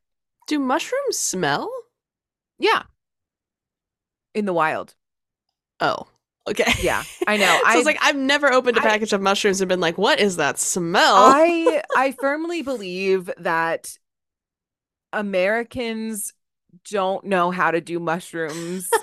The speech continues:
Speaker 2: very
Speaker 1: <laughs>
Speaker 2: well.
Speaker 1: When you say it like that, it's a bit strange, but yeah, sure.
Speaker 2: You know what I mean. Like, cook,
Speaker 1: <laughs>
Speaker 2: cook mushrooms
Speaker 1: I'd
Speaker 2: for
Speaker 1: say we're pretty good at
Speaker 2: consumption,
Speaker 1: it. <laughs>
Speaker 2: not the drug kind, but we'll get to that. We
Speaker 1: Okay.
Speaker 2: will get to that.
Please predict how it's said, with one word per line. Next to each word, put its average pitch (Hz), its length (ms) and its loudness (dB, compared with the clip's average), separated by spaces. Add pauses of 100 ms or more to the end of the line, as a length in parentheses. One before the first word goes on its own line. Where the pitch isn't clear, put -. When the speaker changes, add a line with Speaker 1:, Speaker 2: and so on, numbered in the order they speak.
Speaker 2:
very 175 380 6
Speaker 1:
<laughs> - 40 -8
Speaker 2:
well. 269 600 2 (160)
Speaker 1:
When 277 120 0
you 311 120 2
say 320 240 2
it 254 80 0
like 240 180 0
that, 214 180 0
it's 208 120 -4
a 220 60 -4
bit 175 180 0
strange, 185 560 -2
but 196 180 -4
yeah, 185 260 -2 (200)
sure. 202 360 -4
Speaker 2:
You 247 160 -2
know 247 200 0
what 220 140 0
I 190 120 -2
mean. 151 500 -12
Like, 190 260 0
cook, - 480 -2
Speaker 1:
<laughs> - 80 -20
Speaker 2:
cook - 320 -2
mushrooms 185 880 -2 (100)
Speaker 1:
I'd 226 120 2
Speaker 2:
for 185 100 2
Speaker 1:
say 160 220 0
we're 175 120 0
pretty 214 300 0
good 247 240 4
at 147 160 0
Speaker 2:
consumption, 143 200 -2 (140)
Speaker 1:
it. - 560 0
<laughs> - 0 -
Speaker 2:
not 220 640 2 (140)
the 220 140 -4
drug 165 460 2
kind, 139 520 -2 (280)
but 208 340 0
we'll 262 240 2
get 247 360 -2
to 240 80 -14
that. 123 320 -6 (260)
We 220 80 -2
Speaker 1:
Okay. 196 340 -2
Speaker 2:
will 185 80 -12
get 160 240 -20
to 185 100 -20
that. 131 280 -10